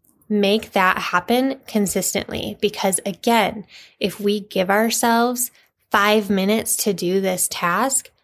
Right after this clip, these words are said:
then it's probably going to take five minutes to complete the task. But if we give ourselves twenty-five minutes to complete that same task, it's probably going to take twenty-five minutes to complete that task, because our brain,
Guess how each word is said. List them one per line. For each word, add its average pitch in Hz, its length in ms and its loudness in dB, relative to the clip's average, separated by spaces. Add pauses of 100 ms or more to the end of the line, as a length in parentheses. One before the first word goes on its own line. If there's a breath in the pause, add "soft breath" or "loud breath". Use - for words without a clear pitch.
(200)
then 220 160 2
it's 233 200 0
probably 226 680 0
going 202 300 2
to 202 160 -4
take 262 340 0
five 185 420 -2
minutes 208 440 2
to 185 100 -2
complete 180 480 -6
the 185 60 -6
task. - 540 -6 (300 loud breath)
But 190 120 2
if 180 160 -2
we 180 120 2
give 196 180 0
ourselves 180 800 2 (300 loud breath)
twenty-five 220 760 2
minutes 240 420 2
to 226 80 2
complete 196 460 -2
that - 220 0
same 196 280 0
task, 196 480 0 (500 soft breath)
it's 214 240 0
probably 208 640 0
going 190 320 2
to 202 140 -2
take 247 380 0
twenty-five 190 600 0
minutes 214 340 0
to - 80 0
complete - 440 -6
that - 200 -2
task, 214 440 -2
because - 260 -2
our - 200 0
brain, 190 580 0